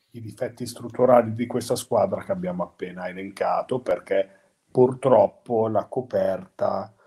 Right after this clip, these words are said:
eh, col perdurare dell'infortunio di Milik, con il perdurare del, cioè, cioè per, col prolungato, con la prolungata assenza che si prospetta per Bremer,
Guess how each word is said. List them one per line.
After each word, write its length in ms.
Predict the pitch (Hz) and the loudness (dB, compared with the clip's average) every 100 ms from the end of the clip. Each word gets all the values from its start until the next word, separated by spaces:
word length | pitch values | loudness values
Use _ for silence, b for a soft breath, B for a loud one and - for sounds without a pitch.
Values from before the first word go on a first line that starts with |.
| _ _ _ | _ _ _
eh, 540 | 107 110 107 92 90 - | -8 -6 -4 -6 -8 -8
col 220 | 98 92 | -8 -2
perdurare 960 | 101 90 92 95 98 104 120 123 123 110 | 0 0 -2 -2 2 4 4 2 -2 -4
dell'infortunio 960 | 113 113 113 110 113 107 - 120 110 | -8 -6 -8 -8 -8 -8 -6 -4 -4
di 100 | 117 | -2
Milik, 640 | 120 117 104 87 85 - - _ _ - | 0 0 -2 -4 -10 -16 -20 _ _ -14
con 260 | - 101 | -8 -4
il 140 | 92 87 | -6 -4
perdurare 1000 | - 90 92 95 104 104 98 90 82 - _ _ _ _ _ _ _ - - | -4 -2 0 6 8 8 6 2 -4 -16 _ _ _ _ _ _ _ -20 -14
del, 960 | 82 - 85 85 76 76 - - - - | -10 -8 -6 -6 -6 -6 -8 -10 -16 -8
cioè, 160 | - | -4
cioè 160 | 101 120 | 0 2
per, 380 | 101 82 78 80 | 0 -2 -4 -6
col 160 | 98 | -8
prolungato, 880 | 92 98 95 98 104 101 90 90 92 | -6 -4 -2 2 4 2 0 -2 -2
con 120 | - | -2
la 60 | 92 | -4
prolungata 480 | 95 92 92 95 - | -4 -4 0 -2 -2
assenza 440 | - 107 98 92 | -10 -8 -8 -8
che 120 | - | -10
si 160 | - - | -14 -16
prospetta 580 | - - - 95 - 87 | -18 -20 -8 -8 -6 -8
per 180 | - 95 | -6 -4
Bremer, 600 | 110 107 98 104 107 | 0 2 2 2 0